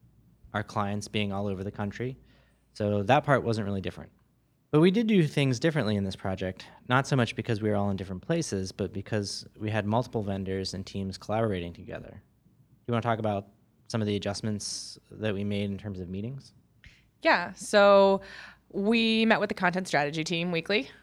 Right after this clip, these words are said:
Speaker 2: Um, we met with our product owner three times a week. Um, we met with the full team, so our full team of stakeholders, weekly. And in addition to that, we still had our normal Agile ceremonies like Scrum, demos, retrospectives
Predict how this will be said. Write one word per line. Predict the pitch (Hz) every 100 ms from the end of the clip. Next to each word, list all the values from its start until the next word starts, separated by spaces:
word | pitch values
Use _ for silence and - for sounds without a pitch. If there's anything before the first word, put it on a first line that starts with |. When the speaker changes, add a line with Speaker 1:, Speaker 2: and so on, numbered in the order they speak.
| _ -
Speaker 2:
Um, | - 165 160 160 165 165 165
we | 180
met | 185 180
with | 185 185
our | 170
product | 170 160 185 196
owner | 156 151 147 151
three | - 190
times | 202 151 -
a |
week. | 151 80 87 - - - - - -
Um, | 165 160 160 160 170
we | 185
met | 190
with | 180 190
the |
full | 180 - 175
team, | - 160 165 196 220
so | - 160
our | 156
full | 156 160
team | - 165
of | 156
stakeholders, | - 147 - 151 151 151 165 - - - - _ -
weekly. | 160 - 156 202 - -
And | 175 175 170
in | 175
addition | 175 175 190
to | 180
that, | 151 156
we | 165
still | 160 160
had | 160 156 156
our | 156
normal | 151 151 147 139
Agile | - 143 147
ceremonies | 139 143 143 147 147 151 156
like | 147 147
Scrum, | - - 151 147 147 147 147 151
demos, | 147 143 147 147 151 151 151 - - _
retrospectives | 156 160 160 - 156 - 165 165 -